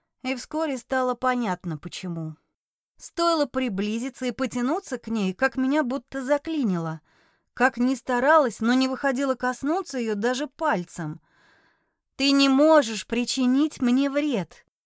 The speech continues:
Говорю же, Василиса, у тебя нет выбора». «Будет так, как скажу я», победно улыбнулась Катрина.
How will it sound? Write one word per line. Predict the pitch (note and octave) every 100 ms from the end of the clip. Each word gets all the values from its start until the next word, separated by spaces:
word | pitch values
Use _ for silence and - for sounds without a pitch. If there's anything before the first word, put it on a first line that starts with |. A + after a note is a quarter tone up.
| _ _ _ -
Говорю | A#3+ C#4+ C#4+ C#4+ C#4+ F4+
же, | D#4+ A#3+
Василиса, | A3 B3+ D4 C#4 C4 G#3 - F3+ F3+ _ -
у | C#4+
тебя | B3+ C#4 A#3+ F4
нет | D#4+ D#4+
выбора». | C#4 D4+ F4+ A#3+ G#3 F3+ F3+ _ _ _ - _ _ _ _ -
«Будет | C4 C4 D4 C4+ C4+ -
так, | E4 E4+ C4 - - _ _ _
как | - B3 B3+
скажу | - B3 B3 A#3+
я», | B3 A#3 C#4 A3+ D#3+ _ _ _ _
победно | C4+ B3+ A#3+ B3+ A3 A#3
улыбнулась | A#3+ B3+ A#3 A#3+ A3 A3
Катрина. | - C4 - A3 F3+ D#3+ D#3